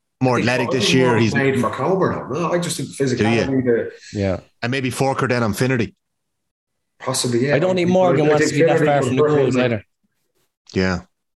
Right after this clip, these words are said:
Speaker 3: I think Morgan is, is, he's, he's happy inside. If you take him out the field,
Speaker 2: I think he's been good
Speaker 3: he's
Speaker 2: on
Speaker 3: probably doesn't have a lot of
Speaker 2: transition,
Speaker 3: experience out there.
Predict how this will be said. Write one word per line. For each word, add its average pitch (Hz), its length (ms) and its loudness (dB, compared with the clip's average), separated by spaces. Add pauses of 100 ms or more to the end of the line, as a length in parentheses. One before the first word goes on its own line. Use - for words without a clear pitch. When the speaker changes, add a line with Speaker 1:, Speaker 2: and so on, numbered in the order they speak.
Speaker 3:
I 113 40 -6
think 123 160 2
Morgan 135 300 2
is, 120 120 -2
is, 117 400 -4 (220)
he's, 123 260 -4
he's 117 240 -6
happy 143 340 0
inside. 131 540 2 (1160)
If 131 160 -2
you 147 80 2
take 160 260 0
him 147 380 0
out 147 240 0
the 131 80 -6
field, 131 480 2 (680)
Speaker 2:
I 240 60 4
think 233 160 0
he's 226 100 2
been 208 140 0
good - 160 2
Speaker 3:
he's - 80 2
Speaker 2:
on - 60 -2
Speaker 3:
probably 147 220 2
doesn't 139 180 2
have 139 80 2
a 165 40 2
lot 143 160 4
of 131 80 -2
Speaker 2:
transition, 143 240 0
Speaker 3:
experience - 80 -4
out 123 100 -2
there. 113 180 -2